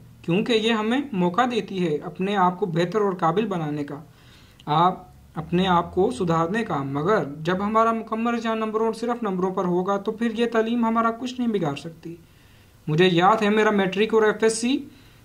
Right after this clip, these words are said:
का दौर, जब हमारा मुकम्मल रुझान सिर्फ और सिर्फ नंबरों पर था, मगर एफ़एससी के बाद जब मेरे सुपर नंबरों ने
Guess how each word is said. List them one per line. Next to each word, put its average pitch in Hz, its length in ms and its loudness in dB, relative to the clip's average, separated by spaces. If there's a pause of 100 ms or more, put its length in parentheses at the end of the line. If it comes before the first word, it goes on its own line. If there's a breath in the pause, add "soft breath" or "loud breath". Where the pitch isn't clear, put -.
का 196 120 4
दौर, 170 340 4 (120)
जब 180 240 2
हमारा 190 280 6
मुकम्मल 196 400 2
रुझान 180 320 2
सिर्फ 220 300 0
और 190 80 0
सिर्फ 175 240 -2
नंबरों 160 340 0
पर 156 140 -6
था, - 260 -14
मगर 170 380 0
एफ़एससी 240 520 -2 (640 loud breath)
के 196 60 2
बाद 202 240 2
जब 214 140 4
मेरे 220 460 2
सुपर 240 480 0
नंबरों 196 360 2
ने 220 140 2